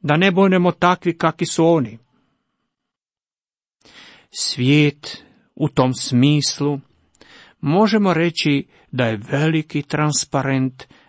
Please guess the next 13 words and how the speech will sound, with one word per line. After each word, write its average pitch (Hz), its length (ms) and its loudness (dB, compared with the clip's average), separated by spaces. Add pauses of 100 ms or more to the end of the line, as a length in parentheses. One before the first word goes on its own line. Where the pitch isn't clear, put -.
(100)
Božje 113 480 -2
poruke. 139 680 -4 (880)
A - 100 -12
kako 185 300 -4
glasi 208 380 -2
ta - 120 -12
poruka? 117 540 -12 (1500)
Bog 180 540 2
je 175 160 0 (140)
tako 165 440 0
ljubio 147 580 2
ovaj 127 220 -2
svijet, 208 760 -4